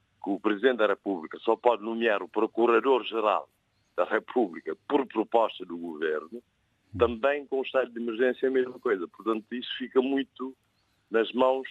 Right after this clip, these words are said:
do governo, que acha que, segundo a lei de bases, eh,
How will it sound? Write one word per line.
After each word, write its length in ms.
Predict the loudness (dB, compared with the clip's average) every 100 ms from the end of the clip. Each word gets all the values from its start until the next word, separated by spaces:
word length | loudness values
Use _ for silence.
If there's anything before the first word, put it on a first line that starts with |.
| -16 -8
do 100 | -4
governo, 840 | 0 -2 6 6 6 -2 -8 -10 _
que 220 | 2 4
acha 520 | 6 4 0 -2 -2 -2 _ _ _ _ _ _ _ -4
que, 380 | 4 4 4 2 -4 -8
segundo 340 | -2 2 4
a 40 |
lei 160 | 4 2
de 80 | -2
bases, 880 | 2 4 4 0 -8 -16 -14 -14 -16 _ _ _ _ _ _ -18
eh, 680 | -10 -6 -6 -6 -10 -12